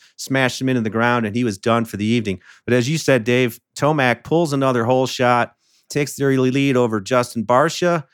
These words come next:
And I thought Barcia was gonna stay there and put some pressure on Tomac until he went down and relinquished the second place to Jason Anderson. Marvin Musquin in third.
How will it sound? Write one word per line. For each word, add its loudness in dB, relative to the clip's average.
And 2
I 2
thought 0
Barcia 0
was 0
gonna -2
stay -2
there 2
and -4
put -4
some -8
pressure 0
on 0
Tomac 0
until -4
he 2
went -2
down 2
and -2
relinquished -4
the 2
second -2
place 0
to -12
Jason -2
Anderson. -2
Marvin 2
Musquin 0
in 0
third. 0